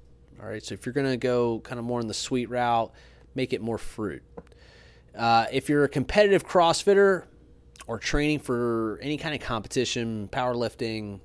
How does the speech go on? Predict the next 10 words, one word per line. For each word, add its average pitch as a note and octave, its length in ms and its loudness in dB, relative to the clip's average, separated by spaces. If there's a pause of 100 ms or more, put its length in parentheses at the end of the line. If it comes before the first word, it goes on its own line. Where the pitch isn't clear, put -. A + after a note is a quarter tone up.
(120)
you G2+ 100 -14
know, F#2+ 100 -12
endurance A2+ 800 -6 (280)
training, A2+ 480 -6 (720)
up D3 240 2
your E3 140 4
carbs D3 480 4
to - 180 2
at B2+ 140 2
least D3 640 -2